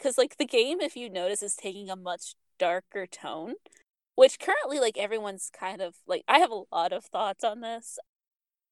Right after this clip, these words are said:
but, so, like, you remember, like, the previous opening was all majorly, like, light, while we come out with this opening and it's, everyone, when you first see them, is bloody.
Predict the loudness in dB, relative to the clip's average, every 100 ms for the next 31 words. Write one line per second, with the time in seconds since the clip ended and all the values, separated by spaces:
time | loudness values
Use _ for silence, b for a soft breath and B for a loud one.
0 | _ _ _ 8 10 10 8 2 6 6
1 | 6 2 -4 -6 -6 -4 -2 0 -2 -6
2 | -6 -4 -2 -2 -2 -4 -8 -6 -2 -2
3 | -2 -4 _ -4 -2 2 2 0 -2 -6
4 | -6 -2 2 0 -2 -12 -20 _ _ -4
5 | 6 6 6 2 -6 -4 -4 -4 -4 -4
6 | -4 -8 -2 -2 0 -4 -6 -10 -12 -12
7 | -6 -6 -6 _ _ _ 4 6 6 2
8 | 0 -2 -6 -6 -8 -8 -12 -10 -8 -8
9 | -8 0 0 0 -8 -20